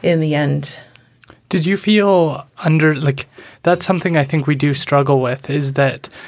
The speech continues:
Speaker 2: we focus so much on grades that we don't focus on the person's perhaps passion. Like, we have, um, attempts at understanding people of, like, cover letters, but then you're supposed to, like,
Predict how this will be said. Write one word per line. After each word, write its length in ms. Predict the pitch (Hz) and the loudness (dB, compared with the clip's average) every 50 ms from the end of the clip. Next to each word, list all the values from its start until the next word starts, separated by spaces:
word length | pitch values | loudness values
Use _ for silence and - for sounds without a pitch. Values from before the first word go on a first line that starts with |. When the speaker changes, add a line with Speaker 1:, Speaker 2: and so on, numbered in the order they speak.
| - _ | -10 _
Speaker 2:
we 140 | - 156 143 | 0 0 0
focus 440 | 139 - 160 165 151 - 165 143 - | 2 0 -2 -2 0 -2 -4 -4 -2
so 220 | - - 170 156 | -2 0 2 2
much 260 | 156 151 143 139 - | 4 2 2 2 2
on 280 | - 143 139 135 139 135 | 2 2 4 4 2 0
grades 840 | 135 143 139 131 135 131 127 127 - - - - - - - - - - - - - | 2 2 2 4 4 2 0 -2 -6 -12 -10 -8 -6 -6 -6 -8 -12 -18 -20 -6 -4
that 100 | - 147 | 0 2
we 120 | 139 143 | 2 2
don't 320 | 139 143 139 139 143 139 139 | 2 2 2 2 0 -2 -4
focus 500 | - - 156 143 135 - 143 135 - - | -2 -2 0 0 0 -2 -6 -6 -4 -2
on 680 | 139 131 131 127 127 127 123 127 127 127 127 127 131 - _ - - - - _ _ _ | 0 0 2 2 2 2 0 0 -2 -2 -2 -4 -6 -8 _ -20 -20 -20 -20 _ _ _
the 120 | - - 139 | -4 -4 -4
person's 760 | 139 - - 165 160 151 147 - 160 156 143 139 135 135 - - _ _ | -4 -2 0 2 2 2 0 -2 0 0 0 0 -2 -4 -6 -12 _ _
perhaps 480 | - - 135 - - - - - - - - | -6 -4 -4 -4 -6 -8 -10 -10 -10 -10 -8
passion. 920 | - - - 170 160 156 - - - - 160 156 151 151 147 143 135 139 - - - - - | -8 -4 -2 -2 -2 -2 -2 -4 -4 -2 -2 0 0 0 -2 -2 -4 -4 -8 -16 -6 -2 0
Like, 160 | 156 139 156 | 0 2 2
we 140 | 170 180 156 | 0 0 2
have, 680 | - 180 180 175 170 165 165 165 156 147 143 - - - _ _ _ _ _ _ _ _ | 0 0 2 2 4 2 2 2 0 -2 -6 -10 -16 -20 _ _ _ _ _ _ _ _
um, 280 | 135 135 127 127 127 120 | -2 0 0 0 -2 -4
attempts 560 | 139 139 139 - - 165 165 156 - - - 165 | -6 -8 -6 -4 -4 -4 -4 -4 -6 -4 -4 -2
at 100 | 156 147 | 0 0
understanding 680 | 147 147 139 139 135 - - 143 139 139 143 139 135 135 | 0 0 0 -2 -2 -2 -2 -2 0 0 0 0 -2 -2
people 600 | - 151 143 135 139 143 139 135 135 131 135 - _ _ _ _ _ - | -4 -6 -6 -2 0 0 2 2 2 0 -2 -8 _ _ _ _ _ -4
of, 220 | 139 139 131 123 | -2 -2 -2 0
like, 340 | 127 127 123 120 123 120 _ | 0 0 0 0 -2 -4 _
cover 300 | - - 165 160 147 143 | -6 -4 -2 0 0 0
letters, 680 | 127 127 123 120 - 139 139 151 139 - - - - - _ - - - - _ - | 0 0 -4 -6 -8 -12 -14 -12 -10 -10 -10 -10 -12 -16 _ -20 -20 -20 -10 _ -2
but 100 | 160 139 | 0 2
then 240 | 170 170 170 170 | 2 2 2 2
you're 80 | 165 160 | 0 0
supposed 480 | 135 - - 147 - 156 156 143 - - | 0 -2 -6 -2 0 0 0 0 -2 -4
to, 60 | 151 | -2
like, 380 | 139 131 131 127 120 - - | 0 0 0 0 -2 -4 -12